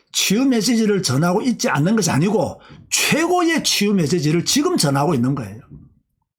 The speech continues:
여러분의 자녀들 걱정되죠?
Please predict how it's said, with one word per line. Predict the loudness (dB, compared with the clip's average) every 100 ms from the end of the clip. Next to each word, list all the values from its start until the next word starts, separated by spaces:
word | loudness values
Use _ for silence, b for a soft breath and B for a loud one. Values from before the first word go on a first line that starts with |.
| _ _ _ _ _ -20 -20 -20 _ -20 -6
여러분의 | -4 -2 -2 -2
자녀들 | 0 0 0 -2
걱정되죠? | -2 -2 -2 -2 -2 -4 -12